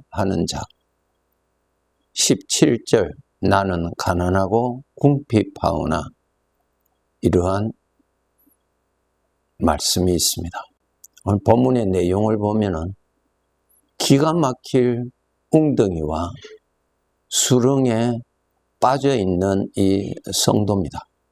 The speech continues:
그리고 자신의 생명을 찾아서 멸하려고 하는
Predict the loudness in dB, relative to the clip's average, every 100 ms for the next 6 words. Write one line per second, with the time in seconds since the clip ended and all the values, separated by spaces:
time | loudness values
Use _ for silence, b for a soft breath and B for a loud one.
0 | _ _ _ _ _ _ _ _ _ _
1 | _ 2 4 4 0 0 -2 0 0 -2
2 | -2 -2 2 2 2 0 0 -2 -6 _
3 | _ _ _ _ -6 0 2 2 0 -4
4 | -6 -12 2 4 4 2 0 -2 -4 -4
5 | -4 -4 -6